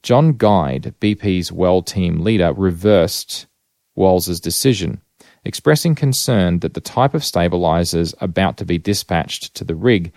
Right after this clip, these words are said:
were of a different design and may snag during insertion in the wellbore, which,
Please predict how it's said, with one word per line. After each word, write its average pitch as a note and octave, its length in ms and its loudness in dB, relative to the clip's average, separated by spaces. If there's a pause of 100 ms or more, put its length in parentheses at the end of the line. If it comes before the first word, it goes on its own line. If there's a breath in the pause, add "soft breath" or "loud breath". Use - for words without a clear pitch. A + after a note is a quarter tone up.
(340 soft breath)
were G2 160 4
of F2 100 0
a F2 40 -2
different C3+ 400 0
design D2 640 -2
and F#2 300 2
may A2+ 240 2
snag E2 680 -4 (240)
during F#2+ 320 2
insertion E2+ 540 -2
in E2 80 -2
the D#2+ 100 -2
wellbore, F#2 520 2 (120)
which, G#2 400 0